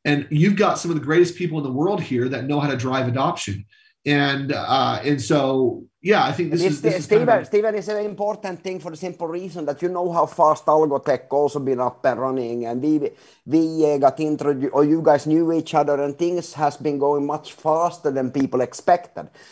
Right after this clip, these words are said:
Speaker 2: So in the
Speaker 1: Yes.
Speaker 2: beginning, what people were told, you know, only in a three, four weeks period, it has changed. And I
Speaker 1: Yes.
Speaker 2: understand that it confuses the people.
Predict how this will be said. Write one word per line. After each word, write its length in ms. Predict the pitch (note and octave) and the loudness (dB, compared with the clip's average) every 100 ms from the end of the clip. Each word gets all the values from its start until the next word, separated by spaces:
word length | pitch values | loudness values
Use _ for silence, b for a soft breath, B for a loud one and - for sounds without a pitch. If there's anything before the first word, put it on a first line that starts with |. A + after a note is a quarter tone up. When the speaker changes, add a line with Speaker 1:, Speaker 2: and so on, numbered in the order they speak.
| b | b
Speaker 2:
So 120 | - | 0
in 100 | D3+ | 2
the 160 | D3+ D3 | 2 4
Speaker 1:
Yes. 200 | C#3+ F#3+ | 6 6
Speaker 2:
beginning, 280 | A3 G#3+ F#3+ | 4 -2 0
what 200 | E3 - | -2 0
people 360 | F3+ F#3 E3 | -4 0 0
were 220 | D#3 D#3 D3 | 2 0 0
told, 440 | F3+ F#3 E3+ B2 | -2 0 0 0
you 80 | A#2+ | -2
know, 160 | A#2 D#3+ | 0 -2
only 200 | C#4 D#4 | -2 -4
in 80 | C#4+ | -6
a 40 | |
three, 240 | C#4+ C#4 C4+ | -6 -4 2
four 180 | C4 | 4
weeks 260 | A#3+ A#3 - | 4 0 -4
period, 440 | - A#3+ G#3 C#3 | 4 6 6 0
it 120 | D3 D#3+ | 0 -6
has 180 | F#3+ F#3+ | -10 -10
changed. 580 | - A3 C3+ F#2+ - _ b b | -8 -6 -6 -10 -16 _ b b
And 100 | - | -2
I 40 | E3+ | 2
Speaker 1:
Yes. 60 | F3+ | 4
Speaker 2:
understand 360 | D#3 - A3 A3+ | 2 0 -6 -6
that 60 | F3+ | -10
it 120 | - | -10
confuses 760 | F#3 F3 F#3 G#3 A3 - C#3 | -12 -10 -12 -12 -12 -10 -10
the 100 | C3+ | -8
people. 440 | - E3+ D3 - | -6 -6 -6 -12